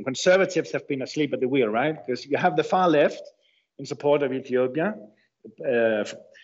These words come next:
seeing this conflict through the lens of anti-imperialism, but you also have some conservatives who did support Ethiopia. But by, in general, there's kind of been asleep at the wheel, because a lot of the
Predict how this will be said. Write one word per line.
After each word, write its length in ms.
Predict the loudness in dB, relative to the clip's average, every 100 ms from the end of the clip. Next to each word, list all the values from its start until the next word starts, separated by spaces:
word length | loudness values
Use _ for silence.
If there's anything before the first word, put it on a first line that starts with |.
| _
seeing 320 | 2 2 4
this 240 | 2 2
conflict 440 | -2 -2 -2 -4 -2
through 100 | 2
the 100 | 4
lens 280 | 4 0 -2
of 100 | -2
anti-imperialism, 880 | -2 -4 -2 2 4 4 2 -4 -2
but 220 | -2 2
you 100 | 4
also 200 | 4 2
have 180 | 0 -2
some 140 | -4
conservatives 580 | -6 -2 2 2 0 -6
who 80 | -2
did 260 | 2 2
support 360 | 0 0 2 2
Ethiopia. 560 | 2 2 2 2 -4 -6 _ _ _ _ _
But 400 | 0 0 -8 0
by, 180 | 2 2 -4 -18 -20 _ _ _ _ -18 -8
in 140 | 0
general, 280 | 2 4 4
there's 220 | 2 0
kind 240 | 0 -2 -2
of 60 |
been 160 | -2 -4
asleep 340 | -6 -4 -4
at 80 | -2
the 80 | -2
wheel, 240 | 0 -2
because 340 | -4 -4 -4 -4 _ _ _ 2
a 20 |
lot 220 | 4 4
of 160 | 2 0
the 500 | 2 2 0 -4